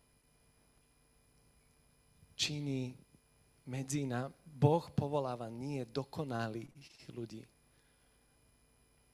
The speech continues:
pretože to by sme tu neboli nikto z nás. Okrem Pavla, no, samozrejme. Akože, dobre,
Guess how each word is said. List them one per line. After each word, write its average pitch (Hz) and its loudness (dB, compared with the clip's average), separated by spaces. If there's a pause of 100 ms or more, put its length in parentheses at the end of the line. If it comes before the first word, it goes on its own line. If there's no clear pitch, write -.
(540)
pretože 117 -4 (240)
to 127 -2
by 120 -6
sme 117 -6
tu 123 -8
neboli 110 -2
nikto 107 -2
z 98 -8
nás. 92 -10 (3000)
Okrem 160 4
Pavla, 120 0
no, 98 -4
samozrejme. 113 2
Akože, 110 -4
dobre, 165 12